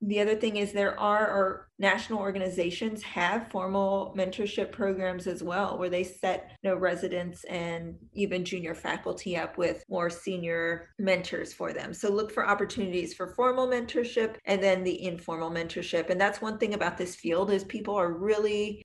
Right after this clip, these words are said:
open to having mentees, or at least, you know, providing a meeting or some advice. Or, so that's one strong thing about this field is everyone's really nice.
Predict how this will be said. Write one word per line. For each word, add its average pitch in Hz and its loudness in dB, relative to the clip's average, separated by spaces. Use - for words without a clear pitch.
open 226 6
to 185 2
having 180 0
mentees, 165 0
or 170 0
at 160 -2
least, 170 -2
you 196 -4
know, 170 -2
providing 170 0
a 170 -2
meeting 190 2
or 165 -6
some 175 -6
advice. 185 2
Or, 165 -4
so 185 2
that's 190 2
one 202 -2
strong 180 -6
thing 226 0
about 226 0
this 226 -2
field 208 0
is 170 -4
everyone's 202 0
really 170 0
nice. - -8